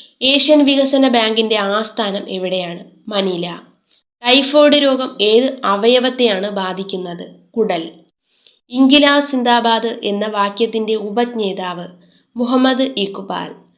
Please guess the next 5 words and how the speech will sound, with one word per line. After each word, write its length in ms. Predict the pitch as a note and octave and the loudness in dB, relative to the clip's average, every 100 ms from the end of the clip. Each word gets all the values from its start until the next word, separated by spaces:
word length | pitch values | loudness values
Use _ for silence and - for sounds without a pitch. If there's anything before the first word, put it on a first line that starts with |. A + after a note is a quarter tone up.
| _ _ _ | _ _ _
ഏറ്റവും 500 | A#3 B3 B3 D4 D4 | 2 4 4 6 6
അധികം 380 | C#4 C4 C4+ C#4 B3 | 6 2 0 -2 -4
ഉപഗ്രഹങ്ങളുള്ള 1120 | A3 B3+ B3 C4+ A3+ A3+ A3+ G#3+ G3+ G3 A3 | -2 0 2 2 0 -2 -2 -2 -2 -2 -2
ഗ്രഹം 460 | G3 F#3 G3 - F#3+ | -4 -6 -8 -10 -10
ഏതാണ്? 420 | F3 F3 F3 F#3 | -8 -6 -8 -10